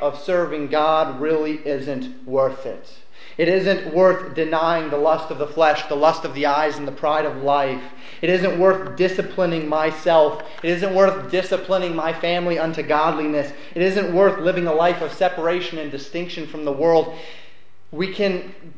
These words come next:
come to this point where we say, "No, this just doesn't seem worth it." We look around and we say, "Look at everyone else.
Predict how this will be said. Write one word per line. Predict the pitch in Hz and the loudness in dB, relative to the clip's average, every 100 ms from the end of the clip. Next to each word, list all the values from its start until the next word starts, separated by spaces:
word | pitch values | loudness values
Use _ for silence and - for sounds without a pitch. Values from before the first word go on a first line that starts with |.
| - | -8
come | 214 240 233 | -2 -2 2
to | 220 | 2
this | 190 190 | 0 -2
point | - 208 202 | 0 0 2
where | 175 175 | 4 2
we | 165 | 2
say, | 160 175 160 | 0 0 0
"No, | 170 175 180 - | 0 0 0 -4
this | 170 175 | -6 -4
just | 196 165 139 | -6 -4 2
doesn't | 165 170 175 - | 2 4 -2 -6
seem | - 165 165 160 156 | -6 -4 -4 -6 -2
worth | 147 151 - | 0 0 -2
it." | 120 - - | -6 -6 -10
We | 139 | -6
look | 151 175 | -4 -2
around | 165 147 147 151 | -2 -2 -2 -4
and | 135 | -8
we | 135 | -10
say, | 131 151 | -10 -12
"Look | 165 208 | -12 -10
at | 160 | -6
everyone | 131 131 120 113 | -6 -6 -10 -10
else. | 113 - - - - | -12 -14 -14 -14 -14